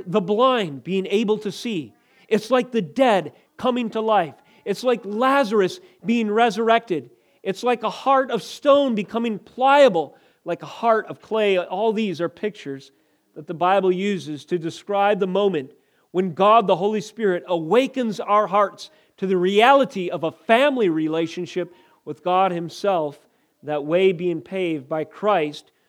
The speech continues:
who died for our sins to adopt us as his own.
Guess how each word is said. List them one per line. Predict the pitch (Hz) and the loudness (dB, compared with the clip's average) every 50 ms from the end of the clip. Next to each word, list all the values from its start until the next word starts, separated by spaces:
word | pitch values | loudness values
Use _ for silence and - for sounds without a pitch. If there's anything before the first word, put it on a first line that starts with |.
| _ _ | _ _
who | _ 156 160 | _ -12 -12
died | 131 - 175 180 208 220 220 214 220 | -6 -2 0 2 4 4 2 0 0
for | 208 208 | -2 0
our | 185 175 160 | 0 0 -2
sins | - - 202 202 180 151 123 131 135 131 - _ _ _ _ _ _ | -4 -6 -6 -6 -6 -6 -8 -10 -14 -16 -20 _ _ _ _ _ _
to | _ - 156 156 | _ -8 -6 -6
adopt | 135 120 123 165 180 185 185 185 - - | -6 -6 -4 -4 -2 -2 -4 -6 -8 -10
us | 151 135 131 127 - - - - _ _ _ _ _ _ _ _ | -10 -10 -10 -12 -16 -20 -20 -20 _ _ _ _ _ _ _ _
as | - 139 143 135 | -8 -8 -8 -6
his | - 139 117 143 | -10 -12 -8 -6
own. | 151 151 151 147 135 123 117 117 120 | -6 -4 -4 -6 -6 -10 -12 -18 -20